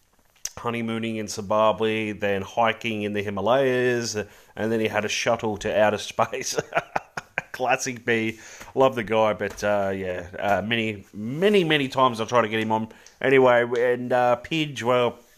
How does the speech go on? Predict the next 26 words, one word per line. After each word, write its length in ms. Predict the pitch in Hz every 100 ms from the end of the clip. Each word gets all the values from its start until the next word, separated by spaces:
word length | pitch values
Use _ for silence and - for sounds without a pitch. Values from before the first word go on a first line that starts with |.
| _ - - - - -
I 140 | -
don't 140 | 120 80
know, 200 | 80 90
man. 260 | 90 95
He 100 | 117
sort 220 | 139 160 120
of 80 |
just 240 | 113 104 -
keeps 260 | 120 95
repeating 440 | 98 - 110 107 107
himself 440 | 110 95 104 98
in 100 | 107
the 100 | 98
chat, 360 | 98 110 107 -
and 380 | 113 117 139 151
he's 80 |
only 160 | 180 170
good 180 | 123 107
value 300 | 110 107 104
when 100 | 107
he's 140 | 98
drunk 320 | - 113 104
or 140 | 107 107
M 100 | 104
D, 240 | 107 110
but 220 | 104 98